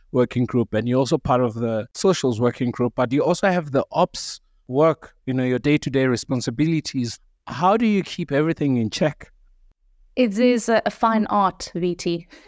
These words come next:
Speaker 2: <laughs> It's a fine art.
Speaker 1: <laughs>
Speaker 2: Uh, because there are days where it's challenging. It, I'm, I'm not gonna lie. There are days where it can feel overwhelming. There are days where it can feel like,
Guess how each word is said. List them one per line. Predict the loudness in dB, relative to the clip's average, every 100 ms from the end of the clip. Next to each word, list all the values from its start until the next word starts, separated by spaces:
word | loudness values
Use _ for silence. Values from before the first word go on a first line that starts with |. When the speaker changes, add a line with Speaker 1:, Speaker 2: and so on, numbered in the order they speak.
| -4 -4
Speaker 2:
<laughs> | -2 0
It's | -2 0
a | 0
fine | 2 2 2
art. | 0
Speaker 1:
<laughs> | -2 -4 -4 -6 0
Speaker 2:
Uh, | 2 2
because | 0 0 -2
there | 0 2
are | 2
days | 2 2 0 -2
where | -2
it's | -4 -4
challenging. | -2 -2 -2 -2 -4 -2
It, | -2 -2 -2
I'm, | 0 0 -2
I'm | 0 2
not | 0 0
gonna | -2 0
lie. | -2 -4 -2
There | 0 0
are |
days | 0 0 -2
where | 0 0
it | 0 -2
can | -2 -2
feel | -2 0 2 0
overwhelming. | 0 0 0 2 0 0 -2 -6 _ _ _ _ _ -2
There | 0
are | 2
days | 2 2 2
where | -2
it | 0
can | -4
feel | -2 2 2
like, | 2 -2